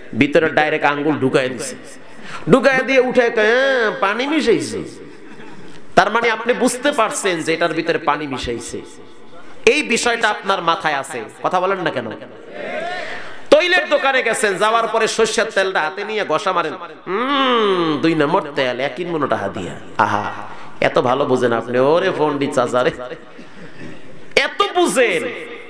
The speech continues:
কাপড়ের দোকানে গিয়া কয়, "এই, টরে কাপড় দাও।"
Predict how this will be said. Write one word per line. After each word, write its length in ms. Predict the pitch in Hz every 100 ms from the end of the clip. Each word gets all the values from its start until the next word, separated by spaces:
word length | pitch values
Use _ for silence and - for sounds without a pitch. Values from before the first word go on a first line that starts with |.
| - - -
কাপড়ের 440 | 240 285 330 320 262
দোকানে 320 | 277 277 269
গিয়া 220 | 247 254
কয়, 400 | 247 247 285 285
"এই, 80 | 254 294 285 240 - - - - - - -
টরে 140 | 143 160
কাপড় 260 | 156 151
দাও।" 240 | 131 127